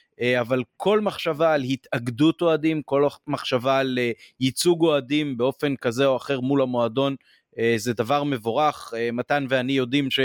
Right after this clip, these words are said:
אה, עוד הרבה שנים אחורה בקריית אליעזר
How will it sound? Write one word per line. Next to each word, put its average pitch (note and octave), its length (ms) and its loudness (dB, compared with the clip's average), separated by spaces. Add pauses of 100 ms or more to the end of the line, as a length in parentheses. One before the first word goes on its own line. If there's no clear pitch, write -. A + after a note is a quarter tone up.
(520)
אה, A2+ 340 2 (300)
עוד C#3+ 160 -2
הרבה C#3+ 240 2
שנים D3+ 320 -2
אחורה C#3+ 320 0
בקריית C3 540 -2
אליעזר C3 400 0